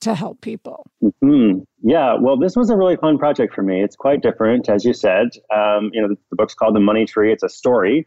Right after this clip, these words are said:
Speaker 2: about finding the fortune in your own backyard. And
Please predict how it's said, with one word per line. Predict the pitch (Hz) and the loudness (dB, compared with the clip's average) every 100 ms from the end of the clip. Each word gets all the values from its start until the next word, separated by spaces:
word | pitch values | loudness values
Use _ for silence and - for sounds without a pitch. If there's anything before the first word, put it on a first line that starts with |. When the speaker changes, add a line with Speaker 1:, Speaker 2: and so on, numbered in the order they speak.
| _ _ - | _ _ -6
Speaker 2:
about | 104 101 - | -4 -2 -4
finding | 110 113 | -4 -4
the | 107 | -4
fortune | 113 107 - 107 | -4 -4 -4 -2
in | |
your | 104 101 | 0 2
own | 101 | 2
backyard. | 98 95 - 92 101 107 | 0 -2 0 0 2 2
And | 110 | 0